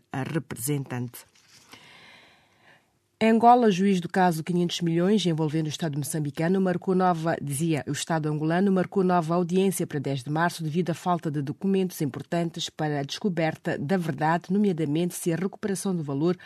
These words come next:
foi consensual ou coerciva. Um outro requerimento do Ministério Público rel-, relativamente ao Banco Crédito Suíço para avaliar a falsidade ou não da garantia bancária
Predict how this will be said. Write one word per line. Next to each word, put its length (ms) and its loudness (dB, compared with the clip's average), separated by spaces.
foi 200 0
consensual 1000 -4
ou 160 -2
coerciva. 880 -4
Um 280 -4
outro 260 -6
requerimento 500 -4
do 80 -6
Ministério 360 -4
Público 380 -4
rel-, 300 -4
relativamente 800 -2
ao 80 -2
Banco 260 -6
Crédito 380 -6
Suíço 420 -2
para 140 -2
avaliar 420 -2
a 60 -2
falsidade 600 -4
ou 60 -4
não 260 -4
da 220 -2
garantia 640 -2
bancária 560 2